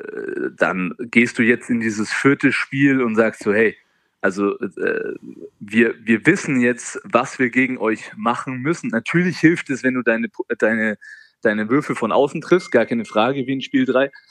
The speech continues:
Aber, ähm, bei Bamberg ist jetzt jeder in der Serie drin. Also in, in Spiel drei hat wirklich jeder abgeliefert.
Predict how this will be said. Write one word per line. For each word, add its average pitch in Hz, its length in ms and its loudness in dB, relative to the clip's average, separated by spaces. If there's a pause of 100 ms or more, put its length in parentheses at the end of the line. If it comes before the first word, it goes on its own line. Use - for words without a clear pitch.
(280)
Aber, 113 500 2
ähm, 113 360 -4 (420)
bei 107 120 4
Bamberg 156 380 2
ist - 140 -8
jetzt 131 300 -2
jeder 160 360 2
in 170 120 -6
der 160 120 0
Serie 147 440 0
drin. 151 440 -2
Also 107 340 -2
in, 120 180 -2
in 123 140 -4
Spiel 131 220 4
drei 123 240 4
hat 110 220 -2
wirklich 131 300 -4
jeder 135 400 2
abgeliefert. 165 760 0